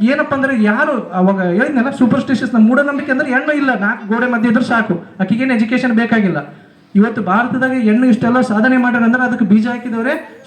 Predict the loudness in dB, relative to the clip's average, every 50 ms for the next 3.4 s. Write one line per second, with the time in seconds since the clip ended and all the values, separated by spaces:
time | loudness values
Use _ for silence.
0 | -4 -2 0 0 -2 -2 -4 -2 0 0 0 2 4 4 4 2 2 -2 -4 -12
1 | -18 -20 -20 -20 -20 _ _ -2 0 2 2 4 4 2 2 2 0 -2 -6 -6
2 | -4 -4 -2 -2 -2 -2 -2 -2 -4 -4 -4 -4 -2 0 0 2 2 0 0 -2
3 | -2 -2 -2 0 0 0 0